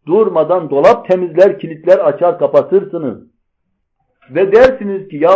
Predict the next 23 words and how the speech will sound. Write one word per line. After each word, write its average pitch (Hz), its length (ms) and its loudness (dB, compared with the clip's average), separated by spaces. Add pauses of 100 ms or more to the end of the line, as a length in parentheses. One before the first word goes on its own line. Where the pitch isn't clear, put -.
(160)
şu 226 100 -10
kadar 208 400 0
yıl 180 200 -4
dolabın 190 640 0
ilaçlarını 175 960 0
sayıyorum 190 520 -2
ama 170 320 -2
hiç 254 300 -6
başımın 190 400 0
ağrısı 165 360 -2
geçmedi." 147 640 -6 (140)
Ya 180 120 4 (200)
aspirini 247 480 0 (180)
yutmadın 294 560 -2
ki. 208 320 -8 (140)
<laughs> - 840 -18
Yutmayınca 226 680 -4
geçmez. 175 600 -4 (140)
Saymakla, 196 800 0 (220)
kaç 160 320 -4
tane 180 240 -4
aspirin 175 520 -6
varı 156 220 -4